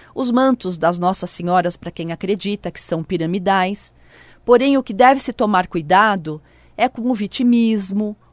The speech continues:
com a ilusão, né, com a vaidade exagerada a ponto de ficar egocêntrico.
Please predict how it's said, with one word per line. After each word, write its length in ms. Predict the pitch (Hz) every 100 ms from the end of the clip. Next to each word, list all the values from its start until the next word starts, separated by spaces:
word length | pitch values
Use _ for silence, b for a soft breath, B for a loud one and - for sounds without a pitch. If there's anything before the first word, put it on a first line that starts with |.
| _
com 160 | - 214
a 100 | 196
ilusão, 960 | 175 208 196 170 196 190 185 180 185 b b b -
né, 200 | 214 226
com 100 | 202
a 60 |
vaidade 840 | 185 190 151 180 196 202 170 156 170
exagerada 880 | 165 165 175 170 170 185 185 156 156
a 60 |
ponto 340 | - 180 170 170
de 120 | 156
ficar 420 | 165 160 165 165
egocêntrico. 1120 | 165 165 175 - 185 185 180 180 170 - 175